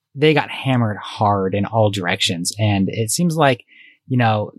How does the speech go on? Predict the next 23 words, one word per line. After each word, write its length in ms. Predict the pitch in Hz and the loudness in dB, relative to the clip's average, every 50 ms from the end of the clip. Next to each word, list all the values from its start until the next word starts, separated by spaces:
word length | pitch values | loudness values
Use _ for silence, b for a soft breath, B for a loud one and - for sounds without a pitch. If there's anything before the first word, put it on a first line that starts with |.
| - - _ | -20 -18 _
they're, 480 | 120 117 123 117 113 110 104 98 - - _ - | -4 0 2 2 2 2 0 -2 -8 -10 _ -2
this 160 | 123 - 147 | 0 2 2
is 160 | 131 113 113 | 0 0 0
just 160 | 113 127 - | 0 0 0
a 100 | - 120 | -2 -2
really 240 | 110 110 123 120 117 | -2 0 0 2 2
good 160 | 98 107 101 101 | 0 0 -2 -2
time 300 | - 107 101 101 101 95 | 0 0 0 0 0 0
to 300 | - - - 98 92 90 | 0 -2 -2 0 -2 -2
show 320 | 98 - - 113 101 98 95 | 0 0 0 2 0 0 -2
a 80 | - | -2
beloved 640 | 95 107 101 95 104 107 104 95 98 92 92 90 85 - | -2 -2 0 2 0 0 0 0 0 -2 -2 -2 -6 -4
Oregon 340 | - 117 107 101 95 98 92 | -2 0 0 2 0 -2 -4
attraction 580 | 90 - - 113 95 95 101 - - 104 95 - - | -2 0 0 2 0 0 0 0 0 0 -2 -2 -2
a 60 | 165 | 0
little 180 | 175 175 139 110 | 2 2 2 2
bit 120 | 101 92 | -2 -6
of 60 | - | -10
love. 320 | - - - - - - _ _ _ _ _ _ _ _ | -12 -12 -14 -14 -16 -20 _ _ _ _ _ _ _ _
That's 160 | 156 143 - | -2 0 0
what 100 | - 90 | -2 -4
I 60 | 69 | -6
think. 340 | - - _ _ _ - _ | -10 -14 _ _ _ -20 _